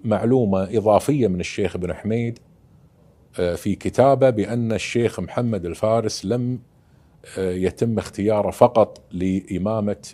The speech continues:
المسلمين في المسجد النبوي، ولكن أيضًا،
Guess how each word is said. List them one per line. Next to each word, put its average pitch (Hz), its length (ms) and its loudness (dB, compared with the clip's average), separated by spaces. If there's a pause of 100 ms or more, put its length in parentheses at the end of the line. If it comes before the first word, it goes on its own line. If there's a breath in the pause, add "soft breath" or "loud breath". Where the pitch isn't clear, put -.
المسلمين 92 760 -4 (480 soft breath)
في 90 300 -4
المسجد 92 460 -4
النبوي، 123 640 2 (520)
ولكن 98 440 2
أيضًا، 123 500 0